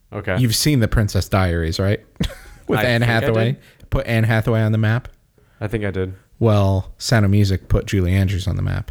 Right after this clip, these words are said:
Speaker 2: I think. Or maybe it was Mary Poppins. I think it was Sound of Music,
Speaker 1: Well,
Speaker 2: though.
Speaker 1: you hated both, right?
Speaker 2: I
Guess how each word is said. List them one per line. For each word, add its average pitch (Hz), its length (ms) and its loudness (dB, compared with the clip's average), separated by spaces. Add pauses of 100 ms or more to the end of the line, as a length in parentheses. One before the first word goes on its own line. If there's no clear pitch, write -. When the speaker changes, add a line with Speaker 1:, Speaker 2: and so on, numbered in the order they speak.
(100)
Speaker 2:
I 92 80 0
think. 101 340 0
Or - 40 -2
maybe 107 240 4
it - 20 4
was 92 120 2
Mary 90 180 0
Poppins. 82 440 -4
I 110 60 0
think 117 160 0
it 113 40 2
was 98 100 2
Sound 85 180 -2
of 78 40 -2
Music, 80 280 -6
Speaker 1:
Well, 110 80 2
Speaker 2:
though. 123 60 6
Speaker 1:
you 127 80 4
hated 113 240 2
both, 98 280 0
right? 101 220 2 (640)
Speaker 2:
I 127 600 2